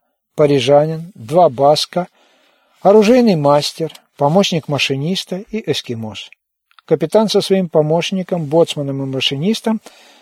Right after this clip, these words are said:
оставались при больных. Погода была туманная, но в общем благоприятная для поездки. Все в один голос решили соблюдать осторожность, избегать безрассудных поступков,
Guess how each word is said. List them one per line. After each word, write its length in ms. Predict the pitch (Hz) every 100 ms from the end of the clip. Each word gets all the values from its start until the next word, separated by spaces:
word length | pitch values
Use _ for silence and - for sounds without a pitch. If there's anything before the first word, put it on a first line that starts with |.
| _
оставались 600 | - 139 151 131 139 156 -
при 140 | 143
больных. 420 | 123 113 98 95 _ _ _ _ _ _ _ _ _ _ _ _ -
Погода 320 | 170 240 214
была 220 | 190 190
туманная, 800 | 180 160 143 127 127 143 151 156 _ -
но 140 | 147
в 40 |
общем 240 | 202 - 196
благоприятная 840 | 170 160 147 151 135 123 135 139
для 120 | 139 147
поездки. 720 | 151 139 123 - - - _ _ _ _ _ _ _
Все 200 | - 202
в 40 |
один 260 | 202 208 208
голос 340 | 240 226 -
решили 360 | 156 143 190 196
соблюдать 480 | - 151 139 160 175
осторожность, 840 | - 151 131 120 107 123 120 -
избегать 480 | 151 139 151 156 196
безрассудных 720 | 156 139 139 - 180 165 -
поступков, 680 | 156 135 - 139 131 -